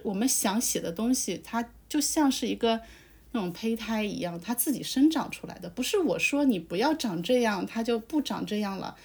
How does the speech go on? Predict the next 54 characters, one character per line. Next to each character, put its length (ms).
然 100
后 60
你 100
想 300
象 240
出 180
来 180
的 120
那 80
个 120
故 240
事， 320
它 120
就 160
是 160
一 80
个 180
像 220
种 260
子 140
一 20
样， 80
它 80
直 160
接 100
在 220
那 160
里 140
了。 240
然 140
后 80
你 120
跟 180
我 60
说 140
这 80
个 80
东 160
西 140
要 160
去 420
消 420
掉 300
什 120
么 80
什 140
么， 80
我 140
觉 120
得 80
做 160
不 140
到 220
的。 240